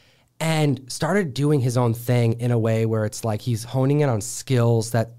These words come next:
take years to master. This is a knife palette technique. This is how your comic exclusive was created. I specifically wanted him on this title because I knew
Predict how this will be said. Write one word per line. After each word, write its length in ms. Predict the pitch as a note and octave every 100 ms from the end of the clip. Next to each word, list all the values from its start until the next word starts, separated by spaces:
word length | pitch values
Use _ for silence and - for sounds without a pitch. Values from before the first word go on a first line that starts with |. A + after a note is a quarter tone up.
| - -
take 240 | C3+ B2+ -
years 540 | G#2 A#2+ C3+ C3 -
to 100 | -
master. 600 | G#2+ G2+ G#2 - F2 - _ - - _ _
This 180 | D#3+ F3
is 80 | G#3+
a 60 |
knife 300 | D3 C#3+ C#3+
palette 240 | - B2+ A2
technique. 400 | A#2 A2 F#2+ -
This 180 | D#3 -
is 100 | -
how 240 | E3 E3+
your 280 | E3 A#2+ B2+
comic 420 | B2+ - C#3+ D3+
exclusive 560 | C#3+ - - B2+ C#3 A#2+
was 180 | A#2+ A#2
created. 540 | - A2+ G#2 G2 F2 - -
I 80 | B2+
specifically 880 | - - D#3+ - F#3 F#3 G3 G3
wanted 320 | E3 D3 D3+ C#3+
him 120 | C3
on 140 | C3
this 140 | B2 -
title 420 | A#2 G#2+ G#2+ G2+ - - -
because 300 | B2+ A#2+ C3+ -
I 200 | D#3+ G3+
knew 400 | F3 B2+ F2